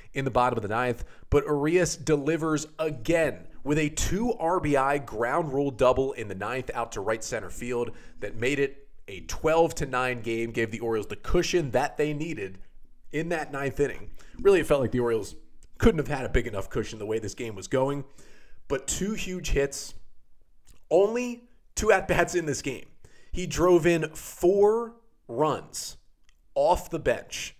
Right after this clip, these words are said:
for the Orioles. First Oriole to do that since twenty fifteen. What a game it was for Arias. And he is kind of becoming the clutch bat for the Orioles. According to Fangraphs, in what they call high leverage situations,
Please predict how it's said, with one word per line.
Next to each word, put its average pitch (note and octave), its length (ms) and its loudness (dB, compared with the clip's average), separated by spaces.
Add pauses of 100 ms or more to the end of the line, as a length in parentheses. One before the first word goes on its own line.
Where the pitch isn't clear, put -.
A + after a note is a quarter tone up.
(100)
for C3+ 220 -2
the A#2+ 100 -4
Orioles. A#2+ 260 2
First D3+ 360 0
Oriole D3+ 260 2
to A2 60 -2
do A#2+ 160 -4
that A#2+ 240 0
since G#2+ 260 -8
twenty D3 500 -4
fifteen. A#2 880 -6 (680)
What C3+ 160 4
a - 20 6
game A#2+ 240 4
it G#2+ 80 -2
was G#2+ 240 4
for G#2+ 220 2
Arias. A2+ 380 0 (120)
And C#3 100 -2
he A3+ 260 -2
is G4+ 140 2
kind B3+ 220 -2
of C#4 80 -6
becoming D3+ 520 0 (520)
the C#3 100 -2
clutch - 600 0
bat A2+ 400 0 (260)
for D3+ 380 -2
the D3 140 -4
Orioles. A2 500 -4
According G#3 420 2
to B3 60 -6
Fangraphs, - 720 -4
in D3 160 -6
what D#3+ 240 2
they E3 160 4
call C3+ 360 4
high E3 420 0
leverage D#3 520 2
situations, - 880 -6